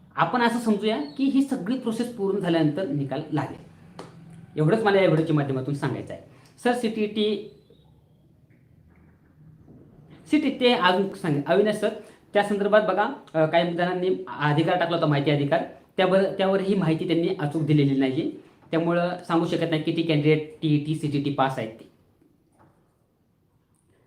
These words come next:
अ, हो, घेतला सर तास. नंतर रिझल्ट लागल्यावर <laughs> ओके सर, संतोष सर, ठीक आहे.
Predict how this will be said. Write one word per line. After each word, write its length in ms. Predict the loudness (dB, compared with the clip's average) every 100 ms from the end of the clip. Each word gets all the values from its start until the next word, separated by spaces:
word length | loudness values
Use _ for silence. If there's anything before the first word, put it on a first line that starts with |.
| _ -4
अ, 100 | -4 -4 -16 _
हो, 180 | -8 -2
घेतला 260 | -2 0
सर 120 | -2 -2 -2
तास. 260 | -6 -6 -20 -20 -20 -20 -20 _ _ _ _ _ _ _ _ -6
नंतर 320 | -4 -2 -2
रिझल्ट 340 | -2 -2 -2 0
लागल्यावर 480 | 0 2 0 0 -2 -2
<laughs> 200 | -4 -2
ओके 300 | 0 2 2
सर, 220 | 2 0 -2 -10 -20 _
संतोष 240 | -2 0 0
सर, 160 | 0
ठीक 240 | -2 -2 -4
आहे. 140 | -6